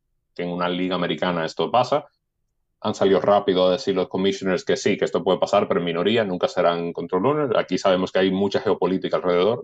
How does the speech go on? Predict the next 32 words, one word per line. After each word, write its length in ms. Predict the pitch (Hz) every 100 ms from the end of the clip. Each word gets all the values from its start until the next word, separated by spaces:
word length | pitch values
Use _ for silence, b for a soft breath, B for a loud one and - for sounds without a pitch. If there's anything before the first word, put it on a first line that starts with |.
| - -
respecto 420 | - 95 - 90
de, 60 |
este, 220 | 87 101 -
de 100 | 95
estos 160 | 95 -
fondos 340 | 98 98 95
de 160 | 90 87
estos 220 | - 95
países, 360 | - 82 - 78
¿no? 200 | - - _ _ _ _ _ _ -
Am, 680 | 104 98 95 92 95 95 92
y 80 | 131
en 100 | 113
parte, 420 | 120 135 127 - - - -
esta 200 | 113 135
es, 120 | 123
esta 240 | - 139 135
es 40 |
la 60 | 123
gran 160 | 123
diferencia, 480 | 104 - 113 101 90
¿no? 180 | 127 -
Y, 220 | 101 98 107
y 160 | 98
si 360 | - 92 - 87
tú 120 | 107
miras 200 | 123 123
el 100 | 107
ciclo 360 | - 117 110 101
de 220 | 95 92
Silicon 400 | 120 107 104 101
Valley, 340 | 123 117 -